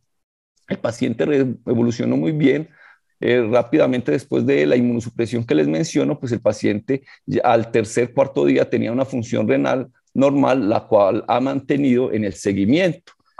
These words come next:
y está obviamente en tratamiento, eh, por ahora indefinido con eculizumab y con tratamiento inmunosupresor para evitar,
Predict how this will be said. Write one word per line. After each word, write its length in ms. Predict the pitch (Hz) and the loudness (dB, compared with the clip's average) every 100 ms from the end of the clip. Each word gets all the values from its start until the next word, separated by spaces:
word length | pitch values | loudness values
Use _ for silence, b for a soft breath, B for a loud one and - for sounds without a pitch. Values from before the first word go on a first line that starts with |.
| - | -2
y 120 | 196 | 2
está 200 | 202 127 | 2 4
obviamente 460 | 120 127 120 117 120 | 4 4 2 0 -2
en 100 | 117 | -2
tratamiento, 800 | 104 101 104 101 90 117 117 - _ _ _ | -2 0 -2 -2 -4 -4 -6 -10 _ _ _
eh, 560 | - 104 104 101 98 - | -2 2 4 2 0 -4
por 180 | - 101 | -2 2
ahora 220 | 98 101 | 4 2
indefinido 720 | 120 110 95 104 135 143 135 - | 2 -2 -2 -2 0 0 -2 -6
con 200 | 113 104 | -4 -4
eculizumab 640 | - 101 92 98 123 156 | -2 -4 -4 -4 -4 -4
y 80 | 101 | -6
con 120 | 104 | -6
tratamiento 460 | 101 92 101 95 113 | -4 -4 -4 -4 -2
inmunosupresor 640 | 113 104 95 - 92 - | 0 -2 -4 -6 -4 -4
para 200 | - 113 | 0 2
evitar, 480 | 92 98 - 82 85 | 2 -2 -6 -6 -8